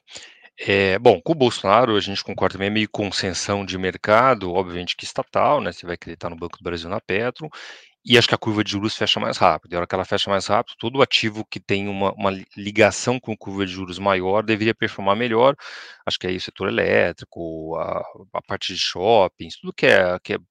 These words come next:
que a gente chama de parece bond, né? Que é, que o duration do ativo é muito longo, deveria performar mais, as concessões de, de rodovia. E acho que vai ter uma parte do mercado que vai comprar varejo também com essa cabeça. A gente, no varejo, a gente tem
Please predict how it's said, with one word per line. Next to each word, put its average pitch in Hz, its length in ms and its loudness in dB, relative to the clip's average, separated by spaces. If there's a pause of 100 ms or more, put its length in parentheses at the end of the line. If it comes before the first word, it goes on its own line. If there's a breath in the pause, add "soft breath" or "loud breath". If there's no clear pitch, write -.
que - 120 -6
a - 20 -2
gente 92 80 -6
chama 101 160 -4
de - 80 -14
parece 113 400 2
bond, 104 500 0
né? 104 280 0
Que - 120 -4
é, 90 140 0
que - 160 -8
o 92 60 -6
duration 107 580 0
do 101 140 0
ativo 92 340 -4
é - 20 -6
muito 92 240 -10
longo, 98 600 -4 (440 loud breath)
deveria 101 280 2
performar 117 400 0
mais, 90 260 2
as 87 140 -10
concessões 90 500 -10
de, 98 160 -6
de 92 160 -12
rodovia. 98 920 -6 (540 loud breath)
E 135 60 6
acho - 100 2
que - 80 -4
vai 139 100 4
ter 123 120 -2
uma 117 100 4
parte - 220 0
do 123 80 -8
mercado 120 280 -2
que - 60 -20
vai 120 100 -2
comprar 113 340 0
varejo 104 580 0
também 104 360 2
com 120 140 -4
essa 101 180 -4
cabeça. 104 540 -4
A 135 60 0
gente, 123 340 -8
no 127 220 -6
varejo, 110 320 2
a - 20 -4
gente 117 140 -10
tem 117 240 -8